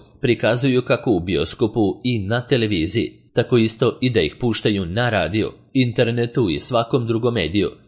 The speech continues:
Svakako prevod sadržaja u ovoj varijanti jezika već ima uređen,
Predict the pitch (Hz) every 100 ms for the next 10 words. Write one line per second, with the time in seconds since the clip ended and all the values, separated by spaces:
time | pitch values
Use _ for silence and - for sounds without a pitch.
0 | - - 104 98 110 107 - 101 101 -
1 | 104 104 104 107 95 82 - _ 127 117
2 | 117 120 135 127 123 123 120 131 110 107
3 | 127 127 92 80 123 113 139 104 82 95
4 | 107 101